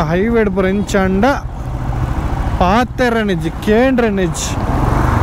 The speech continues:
ಬಾ ದೇವರೇ. ಓಯ್. ಅಂತೂ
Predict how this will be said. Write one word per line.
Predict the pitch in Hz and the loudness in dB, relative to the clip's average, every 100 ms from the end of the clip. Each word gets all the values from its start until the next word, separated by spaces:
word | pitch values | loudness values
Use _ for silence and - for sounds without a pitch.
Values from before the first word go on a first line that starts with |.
| - - - - - - - - - - 127 | 0 0 0 0 2 2 2 2 2 2 2
ಬಾ | 151 151 139 151 | 4 2 0 2
ದೇವರೇ. | 160 160 139 - - - - - - - - - - 185 | 2 2 0 -2 -2 -2 -2 0 0 0 0 0 2 4
ಓಯ್. | 208 - - - - - - - - - - - - - - 120 113 - 147 | 4 2 -2 0 0 2 2 2 2 2 2 2 2 2 2 2 2 2 2
ಅಂತೂ | 170 190 | 2 2